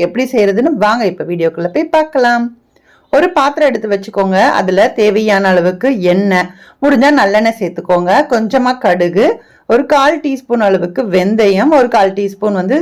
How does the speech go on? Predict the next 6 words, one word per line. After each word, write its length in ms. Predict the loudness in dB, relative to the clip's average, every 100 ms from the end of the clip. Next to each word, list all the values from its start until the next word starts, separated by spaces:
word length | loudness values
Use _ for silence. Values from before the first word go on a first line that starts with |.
| -2
சீரகம் 480 | -4 0 0 0 -2
வந்து 140 | -2 -4
சேர்த்துக்கோங்க. 560 | -4 -6 -6 -4 0 2 0 -2 _ _ _ _ -2
அதே 140 | 2 2 2
மாதிரி 240 | 0 -2 -2
சின்ன 220 | 0 2